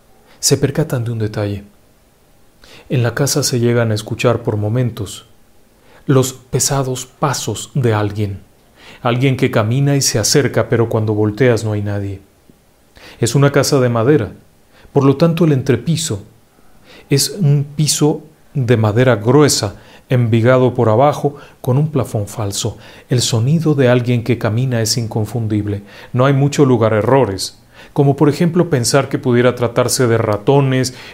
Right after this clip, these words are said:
o de alguna instalación. Sin embargo, la pareja, que está encantada con la casa,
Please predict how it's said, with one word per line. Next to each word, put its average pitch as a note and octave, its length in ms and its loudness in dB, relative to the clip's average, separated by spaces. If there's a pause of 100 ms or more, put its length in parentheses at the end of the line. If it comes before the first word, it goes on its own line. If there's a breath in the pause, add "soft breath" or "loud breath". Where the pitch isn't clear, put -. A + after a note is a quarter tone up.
o B2+ 140 2
de A2 100 2
alguna A2+ 320 0
instalación. G#2+ 680 -2
Sin D3 180 -4
embargo, E3+ 360 0
la D3+ 140 0
pareja, C3+ 480 0 (280)
que B2+ 100 0
está C3 200 -2
encantada B2 600 0
con G#2+ 160 -6
la G#2 100 -6
casa, C3 460 0